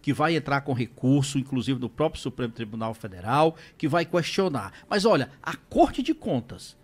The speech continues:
que é quem faz a análise dessas presta-, do, do, de relação a, aos valores mínimos exigidos pela Constituição, deu o aval, Luzenor. E aí,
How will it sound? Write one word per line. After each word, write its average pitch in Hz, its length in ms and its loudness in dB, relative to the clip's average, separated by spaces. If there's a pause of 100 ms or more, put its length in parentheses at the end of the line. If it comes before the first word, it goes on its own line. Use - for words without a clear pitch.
(300)
que 151 120 0
é 147 60 2
quem 175 200 -2
faz 180 320 0
a 226 140 4
análise 160 640 2 (240)
dessas 151 520 2 (140)
presta-, 147 340 0
do, 143 160 -2
do, 135 120 -2
de 139 120 0
relação 139 460 2
a, 165 60 6
aos 143 280 2
valores 156 560 4 (240)
mínimos 180 600 4
exigidos 160 480 -2
pela 165 180 -4
Constituição, 151 640 -4 (200)
deu 226 260 6
o 240 60 -2
aval, 254 380 -2
Luzenor. 135 460 -4
E 220 80 -6
aí, 247 280 -4